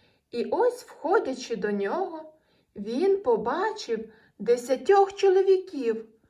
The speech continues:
хворих на проказу. Усі вони навіть не наважувалися підійти до Ісуса,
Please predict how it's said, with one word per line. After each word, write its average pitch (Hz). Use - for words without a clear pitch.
хворих 294
на 254
проказу. 226
Усі 294
вони 233
навіть 294
не 285
наважувалися 285
підійти 311
до 220
Ісуса, 226